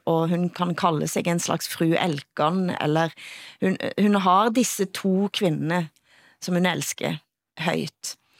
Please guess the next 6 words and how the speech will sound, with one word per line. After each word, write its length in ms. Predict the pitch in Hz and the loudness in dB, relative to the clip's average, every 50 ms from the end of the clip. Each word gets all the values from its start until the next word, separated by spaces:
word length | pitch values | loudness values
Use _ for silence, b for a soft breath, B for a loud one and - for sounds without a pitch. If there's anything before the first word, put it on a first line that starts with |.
| B B B B B B B B B - | B B B B B B B B B -2
Eh, 300 | - 180 175 175 180 - - - _ _ _ | 2 2 4 4 2 2 -2 -4 _ _ _
og 280 | - 208 208 214 - - _ _ _ _ _ _ _ _ _ _ _ _ _ _ _ _ _ _ _ _ - | 4 4 4 4 2 0 _ _ _ _ _ _ _ _ _ _ _ _ _ _ _ _ _ _ _ _ -2
det 220 | 196 214 214 226 214 196 | 2 2 4 4 4 4
brevet 600 | 196 185 175 190 190 202 226 240 247 233 220 - | 4 4 4 4 4 4 4 2 2 2 0 0
som 220 | - - 180 185 | 0 0 2 2
jeg 220 | 190 202 214 - | 2 2 0 -2